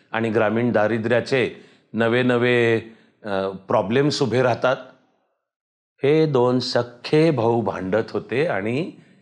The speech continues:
एकूण केसेस पंधरा वर्ष चालू होत्या. पंधरा वर्ष. कायद्यानुसार महसुली कायदा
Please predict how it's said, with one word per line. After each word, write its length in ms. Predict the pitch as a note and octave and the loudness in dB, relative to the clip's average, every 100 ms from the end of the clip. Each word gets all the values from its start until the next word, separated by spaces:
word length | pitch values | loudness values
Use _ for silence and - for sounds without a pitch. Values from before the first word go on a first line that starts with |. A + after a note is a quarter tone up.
| _ _ | _ _
एकूण 440 | G#2+ A2 - D3+ D3 | -4 -4 0 0 0
केसेस 540 | A#2+ G#2 - B2 A#2+ | 0 -2 -2 -4 -4
पंधरा 720 | - _ G#2+ G2+ G2+ G#2 B2+ | -16 _ -2 -2 -2 -2 0
वर्ष 420 | A2+ G#2 G2+ - | 0 0 -2 -6
चालू 380 | A2+ - D#2+ D#2 | -6 -6 -10 -10
होत्या. 240 | D2 - - _ _ _ _ _ _ _ _ _ _ _ _ _ _ _ | -16 -18 -20 _ _ _ _ _ _ _ _ _ _ _ _ _ _ _
पंधरा 420 | G2 F#2+ F#2+ A2+ | -4 -4 -2 -2
वर्ष. 400 | D#2+ F#2+ G2 - - _ _ _ _ _ _ _ _ _ _ _ _ _ _ _ _ _ | 0 -2 -4 -12 -18 _ _ _ _ _ _ _ _ _ _ _ _ _ _ _ _ _
कायद्यानुसार 800 | A#2+ A#2 B2+ C#3+ C#3 - D3+ A#2+ - - _ _ _ _ _ _ | 0 2 2 0 0 0 2 0 -4 -16 _ _ _ _ _ _
महसुली 680 | G#2 A#2 B2+ C3 D#3 D3 D#3 | -4 0 0 0 0 2 0
कायदा 600 | D#3 B2 G#2+ A2+ D3 | 2 0 2 2 2